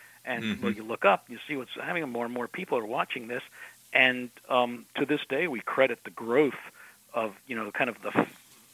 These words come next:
Speaker 1: the really the foundation of the growth of Everybody Loves Raymond to the fact that it was on American Airlines for a year or so. And, you know, word of mouth then, um, uh, did its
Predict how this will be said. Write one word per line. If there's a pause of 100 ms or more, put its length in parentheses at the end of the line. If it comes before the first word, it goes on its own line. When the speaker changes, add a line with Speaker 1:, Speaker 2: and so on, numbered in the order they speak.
Speaker 1:
the
really
the
foundation
of
the
growth (580)
of
Everybody
Loves
Raymond
to
the
fact
that
it
was
on
American
Airlines
for
a
year
or
so. (300)
And, (360)
you
know,
word
of
mouth (520)
then, (140)
um, (440)
uh, (160)
did
its